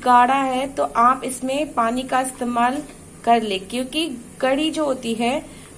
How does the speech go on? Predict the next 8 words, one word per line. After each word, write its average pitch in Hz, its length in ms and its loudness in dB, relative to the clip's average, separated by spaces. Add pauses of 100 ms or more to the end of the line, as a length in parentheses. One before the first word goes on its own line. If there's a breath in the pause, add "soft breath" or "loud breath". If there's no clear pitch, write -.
(120)
वो 262 180 0 (180)
पतली 302 340 2
होती 220 320 0
है 185 220 -6 (300 loud breath)
और 226 140 0
जैसा 247 300 0
कि 370 140 -4
हमने 359 380 2